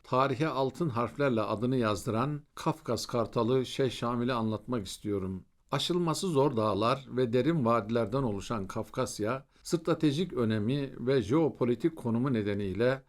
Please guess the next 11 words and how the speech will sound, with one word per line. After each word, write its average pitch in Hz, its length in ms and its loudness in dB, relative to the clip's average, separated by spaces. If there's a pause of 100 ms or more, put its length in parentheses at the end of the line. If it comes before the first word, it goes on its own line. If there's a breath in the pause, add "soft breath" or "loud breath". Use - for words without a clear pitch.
tarih 170 380 4 (100)
boyunca 123 720 2
sürekli 151 580 2
istilalara 135 600 0
maruz 110 360 2
kalmıştır. 104 760 -4 (120)
Kafkasya'nın 175 920 0
Hazar 160 460 4
bölgesindeki 135 680 2
petrol 143 360 2
kaynakları 107 840 0